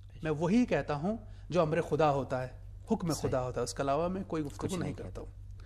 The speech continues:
Speaker 1: تو مولا علی نے فرمایا، "جی فرمائیے، کیا فرمانا چاہتے ہیں اللہ کے رسول؟" تو رسول خدا صلی اللہ علیہ وسلم نے وہاں پر فرمایا کہ دیکھیے، گھر کے اندر اگر کوئی مرد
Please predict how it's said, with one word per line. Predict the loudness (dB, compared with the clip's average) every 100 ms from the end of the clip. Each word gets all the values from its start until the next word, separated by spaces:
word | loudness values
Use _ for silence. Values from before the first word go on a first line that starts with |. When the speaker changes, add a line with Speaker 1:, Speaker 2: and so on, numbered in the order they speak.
| -14 -14 -14 -8
Speaker 1:
تو | -4
مولا | 0 2
علی | 2 0
نے | -4
فرمایا، | -6 -4 -2
"جی | -2
فرمائیے، | -2 -2 0 0 0
کیا | -2 0 0
فرمانا | 2 0 0 0
چاہتے | -2 -4
ہیں | -2
اللہ | -4
کے | -4
رسول؟" | -6 -8 -12 -14 -16 -14 -14 -14 -14 -10 4
تو | 8 8 6 -2 -14 -14 -14 -14 0 0
رسول | 4 4
خدا | 6 6
صلی | 6 4 4
اللہ | 6 6
علیہ | 4
وسلم | 2 0 0
نے |
وہاں | -2 -4
پر | -6
فرمایا | -6 -4 0 0 0
کہ | 0
دیکھیے، | 0 2 6 4 4 -12 -14 -14 -14 -14 -12 -14 -14 -14 -12 -4 4
گھر | 6
کے | 6
اندر | 4 6 4
اگر | 4 2
کوئی | 0 0 0
مرد | 2 4 4